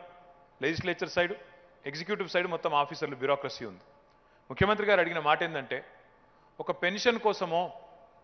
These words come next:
ఒక రేషన్ కార్డు కోసమో, లేదా నా ఇంటి ముంగట మోరీ కావాలనో, నల్లా కావాలనో, లేదా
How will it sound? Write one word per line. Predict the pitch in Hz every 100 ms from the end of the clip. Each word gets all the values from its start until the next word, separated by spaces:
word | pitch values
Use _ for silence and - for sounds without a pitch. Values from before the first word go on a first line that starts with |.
| _ - - - 135
ఒక | 165
రేషన్ | 160 180 202 220
కార్డు | 208 196 -
కోసమో, | 175 156 156 151 156 - - - _ _ _ _
లేదా | 135 175 185
నా | 180
ఇంటి | 175 202
ముంగట | 196 196 180 160 - - - - - _
మోరీ | 135 180 208
కావాలనో, | 190 175 170 165 175
నల్లా | 156 147 175 190
కావాలనో, | 180 170 156 147 160 160 - - - - -
లేదా | 131 175 202